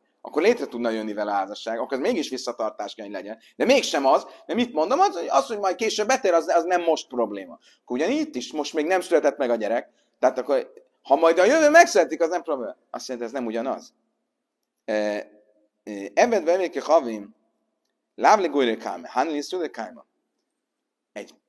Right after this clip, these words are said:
pogánynál és egy szolgánál nem tipikus, hogy betérnek. És ezért ott azt nem fogjuk azt mondani, hogy ez visszatartás, mert mégis a jövőben lehet, hogy be fognak te-, ö, be fognak térni. Az, hogy szülessenek gyerekek,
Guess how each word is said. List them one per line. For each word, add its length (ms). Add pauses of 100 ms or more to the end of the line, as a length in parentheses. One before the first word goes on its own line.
pogánynál 880
és 180
egy 80
szolgánál 600
nem 260
tipikus, 480
hogy 120
betérnek. 600 (600)
És 60
ezért 180
ott 140
azt 120
nem 220
fogjuk 280
azt 200
mondani, 440 (240)
hogy 120
ez 100
visszatartás, 680
mert 120
mégis 320
a 20
jövőben 340
lehet, 140
hogy 100
be 80
fognak 360
te-, 180
ö, 140
be 180
fognak 300
térni. 240 (640)
Az, 220
hogy 140
szülessenek 500
gyerekek, 640